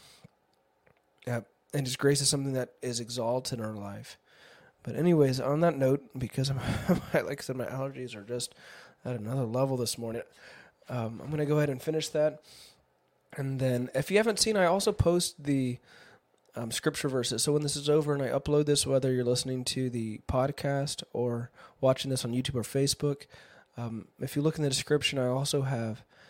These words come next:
the scripture verses that are referenced, um, while I'm reading. So if you ever, uh, hear anything that sounds like it might be related to scripture,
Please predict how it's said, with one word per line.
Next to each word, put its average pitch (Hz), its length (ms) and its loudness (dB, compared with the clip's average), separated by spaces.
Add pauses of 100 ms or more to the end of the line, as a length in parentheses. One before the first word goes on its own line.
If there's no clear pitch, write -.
(320)
the 120 440 0
scripture - 380 -2
verses 123 440 0
that 120 160 -2
are 110 120 0
referenced, 120 640 -2
um, 110 320 -6 (220)
while 127 340 2
I'm 110 200 -2
reading. 110 340 -2
So 113 280 0
if 110 120 -10
you 123 180 -2
ever, 120 380 -4 (640)
uh, 113 120 -4
hear 147 360 4
anything 135 720 -2
that 120 160 -4
sounds 143 380 2
like 131 160 -2
it 113 80 -2
might 127 220 0
be 139 80 -2
related 131 300 0
to 127 80 -4
scripture, 135 580 -4